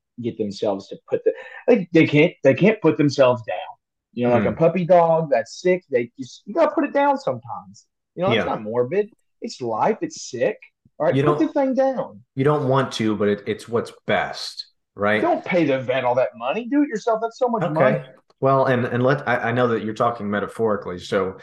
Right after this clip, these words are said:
Speaker 2: we'll continue, uh, with, with that note. But I, I think that you have a point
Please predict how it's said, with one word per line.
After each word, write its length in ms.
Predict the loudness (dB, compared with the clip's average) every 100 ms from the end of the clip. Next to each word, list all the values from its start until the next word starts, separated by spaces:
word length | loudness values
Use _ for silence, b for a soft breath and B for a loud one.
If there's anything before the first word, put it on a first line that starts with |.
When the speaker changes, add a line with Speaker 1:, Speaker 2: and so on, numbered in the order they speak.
| B -6
Speaker 2:
we'll 160 | -4
continue, 560 | -2 -6 -4 -2 0 0
uh, 400 | 0 -4 -4 -2
with, 140 | -4 -4
with 180 | -4 -2
that 300 | -2 -4 -6
note. 480 | -2 0 0 -4 -4
But 240 | -4 -4 B B B -4
I, 300 | -4 -2 -4
I 20 |
think 360 | -4 -6 -4 0
that 300 | 0 0 -8 _ -12
you 160 | -8 -2
have 200 | 0 0
a 80 |
point 500 | -4 -4 -4 -4 -6